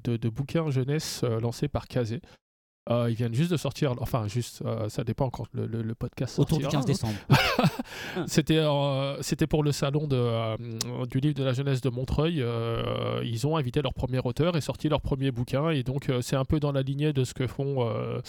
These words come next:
Speaker 1: nos amis de, euh, Nobinobi.
Speaker 2: Tout à fait.
Speaker 1: Euh, et donc, voilà.
Speaker 2: Donc, on va voir, euh, voilà ce que ça donne.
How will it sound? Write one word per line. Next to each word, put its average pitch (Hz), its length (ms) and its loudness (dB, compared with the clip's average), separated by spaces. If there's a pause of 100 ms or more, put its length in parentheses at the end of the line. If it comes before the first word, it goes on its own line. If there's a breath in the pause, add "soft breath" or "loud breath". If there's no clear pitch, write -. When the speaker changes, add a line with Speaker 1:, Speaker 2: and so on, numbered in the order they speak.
(500 loud breath)
Speaker 1:
nos 135 200 2
amis 143 280 0
de, 127 120 0
euh, 120 320 0
Nobinobi. 135 520 2 (120)
Speaker 2:
Tout - 160 -8
à 208 100 4
fait. 170 240 0 (100)
Speaker 1:
Euh, 107 640 0
et 110 60 0
donc, 135 200 -2
voilà. 120 180 -4 (680)
Speaker 2:
Donc, 101 160 -6
on 110 80 2
va 101 100 4
voir, 113 320 0
euh, 95 100 -2
voilà 92 200 2
ce - 60 -2
que 107 100 0
ça 101 140 0
donne. 110 200 2